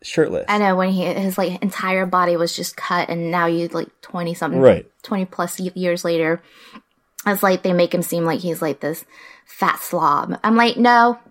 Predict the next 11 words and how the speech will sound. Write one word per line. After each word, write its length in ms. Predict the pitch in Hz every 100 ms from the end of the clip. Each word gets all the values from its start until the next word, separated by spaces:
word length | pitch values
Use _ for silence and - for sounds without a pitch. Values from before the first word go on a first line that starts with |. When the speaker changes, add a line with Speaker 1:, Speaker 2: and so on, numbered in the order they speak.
| _
Speaker 2:
don't 220 | 220 208
do 140 | 202
that. 300 | 185 170 160 - _
That's 200 | 190 -
awful. 400 | 185 165 180 165
Don't, 320 | 190 180 175 - - _
don't 240 | - 170 160
treat 220 | - -
him 160 | 165 151
like 200 | 151 147
that." 320 | 143 147